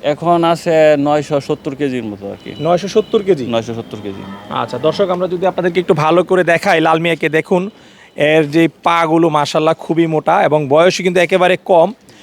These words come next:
Speaker 2: এবং এর গর্দানটা দেখুন, খুবই সুন্দর। আসলে ফ্লেগবির মধ্যে খুবই সুন্দর একটি গরু, এটা যদি ভালো করে দাঁড়ায় তাহলে বুঝতে পারবেন। এবং আমরা যদি আপনাদেরকে এর, আহ, ব্যাক সাইডটাও আপনাদেরকে দেখাই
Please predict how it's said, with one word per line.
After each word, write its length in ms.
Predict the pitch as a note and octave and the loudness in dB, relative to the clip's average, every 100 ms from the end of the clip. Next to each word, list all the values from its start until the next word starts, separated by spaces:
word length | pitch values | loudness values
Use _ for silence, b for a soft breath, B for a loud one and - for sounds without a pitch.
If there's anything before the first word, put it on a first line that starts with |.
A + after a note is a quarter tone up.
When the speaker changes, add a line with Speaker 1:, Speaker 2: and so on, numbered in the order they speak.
| b | b
Speaker 2:
এবং 280 | C#3 D3 D3 - | -2 -2 -2 -2
এর 180 | D3+ D3+ | 0 2
গর্দানটা 480 | D3+ E3 F3 E3+ | 2 2 2 0
দেখুন, 340 | E3 E3 F3 G#3+ - - | 0 -2 -2 -4 -6 -16
খুবই 220 | - E3+ | -6 -4
সুন্দর। 440 | - F#3 E3 F3+ D4+ - | -2 -2 0 -2 -2 -8
আসলে 200 | - E3 | -6 -4
ফ্লেগবির 380 | - E3+ E3 F#3 | -2 -2 0 0
মধ্যে 160 | F#3+ | 0
খুবই 200 | G3 B3 | -2 -2
সুন্দর 280 | A#3+ G#3+ G#3 | -2 2 2
একটি 180 | G3 G#3 | 2 0
গরু, 260 | E3+ E3+ B3+ B B B | 2 2 2 B B B
এটা 140 | D3 D3+ | -2 -2
যদি 160 | D#3+ | 0
ভালো 300 | D#3+ D3 E3 | -2 2 2
করে 240 | - F#3+ F#3 | 2 2 2
দাঁড়ায় 260 | E3 F3 | 2 2
তাহলে 180 | E3 D#3+ | 2 2
বুঝতে 280 | D#3+ D#3 F3 | 0 -2 0
পারবেন। 220 | D#3+ E3 | 0 0
এবং 120 | E3+ | -2
আমরা 180 | D#3 D#3 | -2 -4
যদি 140 | D#3 D#3+ | -2 -2
আপনাদেরকে 440 | E3+ D#3+ D#3 E3 D3 D3+ | -2 -2 -2 0 0 2
এর, 100 | D3+ | 2
আহ, 520 | - - - - C3+ | -2 -16 -14 -4 -2
ব্যাক 240 | B2+ E3 - | 0 0 0
সাইডটাও 280 | G3+ G3+ | 0 2
আপনাদেরকে 380 | F#3 F3+ E3+ E3 | 2 2 -2 0
দেখাই 380 | D#3+ D#3 F3+ C#4 | 0 0 2 0